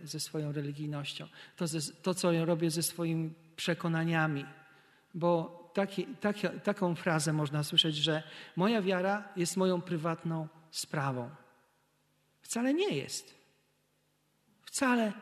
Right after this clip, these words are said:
nie jest. Bo jeżeli twoja wiara mówi, że można dokonać aborcji,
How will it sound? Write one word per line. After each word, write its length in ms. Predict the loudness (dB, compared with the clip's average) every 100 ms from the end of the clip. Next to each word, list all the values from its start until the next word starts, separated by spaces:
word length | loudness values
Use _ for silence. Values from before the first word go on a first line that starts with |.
| -16 -6
nie 280 | 2 4 4
jest. 420 | 2 -4 -8 -12 -20 _ _ _ _ _ _
Bo 120 | 2
jeżeli 400 | 4 6 6 4 2 -10 -18
twoja 300 | -2 2 4
wiara 280 | 2 2 2
mówi, 320 | 0 0 0
że 120 | 2
można 300 | 2 2 0
dokonać 440 | 0 0 0 0 -2
aborcji, 800 | 0 -2 -2 -2 -2 -2 -10